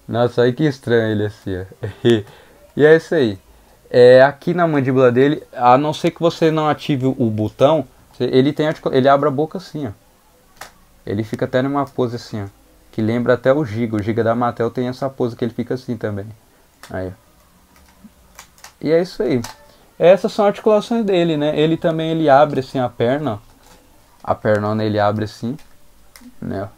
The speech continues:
Fica com a perna ab-, aberta, que nem o Cristiano Ronaldo, ó. <laughs> O Cristiano Ronaldo vai bater um pênalti, uma falta, <laughs> ele fica assim, né? E é isso aí.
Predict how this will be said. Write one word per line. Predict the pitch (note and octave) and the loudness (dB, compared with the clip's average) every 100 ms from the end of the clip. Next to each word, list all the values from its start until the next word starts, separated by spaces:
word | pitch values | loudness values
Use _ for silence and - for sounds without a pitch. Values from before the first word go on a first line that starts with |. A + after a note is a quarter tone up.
| _ _ _ - | _ _ _ -20
Fica | - _ | -20 _
com | G#2 | -4
a | |
perna | G#2 G2+ G2+ | -2 -2 0
ab-, | G2+ G#2+ | -2 0
aberta, | G#2+ G#2 A2 A2+ A2+ | 2 2 0 -2 -4
que | A#2 | -4
nem | A#2+ | -4
o | |
Cristiano | C3 C3 C3 - B2 A#2+ | -4 -4 -6 0 0 0
Ronaldo, | A2 A2 G#2 A#2 B2+ G2+ F2+ | -4 -4 0 0 0 -4 -8
ó. | _ _ _ _ _ _ _ _ - | _ _ _ _ _ _ _ _ -8
<laughs> | A2 - C3 E3+ F#3+ C#3+ | -2 0 -2 -6 -10 -14
O | - | -10
Cristiano | G#2 A#2 A2 | -6 -4 -2
Ronaldo | A2 A2 A2 | 0 2 4
vai | A2+ | 2
bater | A2 A2+ | 0 -2
um | A2+ A2+ A2+ | -2 -2 -4
pênalti, | G#2+ A2 A2+ A2+ | -4 -4 -4 -6
uma | A#2 A2 | -6 -6
falta, | - G#2+ A2 C3 | -2 -2 0 -4
<laughs> | C3 | -2
ele | A#2 A2+ | -2 -2
fica | A2 - A2+ | -6 -6 -6
assim, | G2+ - B2+ E3+ _ _ - | -6 -8 -12 -12 _ _ -14
né? | G#2 B2+ _ _ _ _ _ _ - | -12 -14 _ _ _ _ _ _ -8
E | - | -2
é | G3+ | 0
isso | G3+ A#3 | 0 0
aí. | F#3+ C3 | 2 0